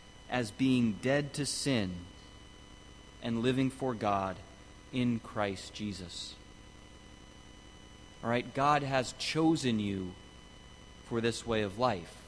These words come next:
We joked about it this morning. All right, you guys were drafted. All right, it's like the N F L draft. God called your name. He called your name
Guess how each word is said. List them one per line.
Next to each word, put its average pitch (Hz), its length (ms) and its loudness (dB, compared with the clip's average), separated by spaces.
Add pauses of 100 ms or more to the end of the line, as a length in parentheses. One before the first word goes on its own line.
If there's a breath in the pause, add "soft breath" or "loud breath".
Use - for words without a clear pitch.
We 107 100 -4
joked 120 440 2
about 107 300 6
it 104 100 -2
this - 200 -6
morning. 120 400 2 (1160)
All 101 60 -4
right, 107 140 -2
you 123 100 -4
guys 123 300 4
were 110 100 0
drafted. 101 680 0 (360)
All 104 80 -4
right, 104 100 0
it's 107 120 -4
like 113 180 0
the 117 100 0
N 120 100 2
F 117 140 0
L 113 140 4
draft. 107 600 2
God 131 320 4
called 143 400 4
your 131 300 4
name. 120 420 2 (2000)
He 151 160 -2
called 151 460 6
your 139 380 8
name 127 400 2